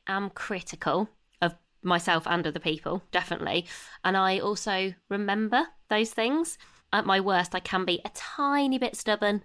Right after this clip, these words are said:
It has been known. I think then sometimes, you know, like, if somebody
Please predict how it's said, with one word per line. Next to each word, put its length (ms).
It 120
has 180
been 180
known. 320
I 100
think 220
then 160
sometimes, 680
you 80
know, 120
like, 180
if 60
somebody 880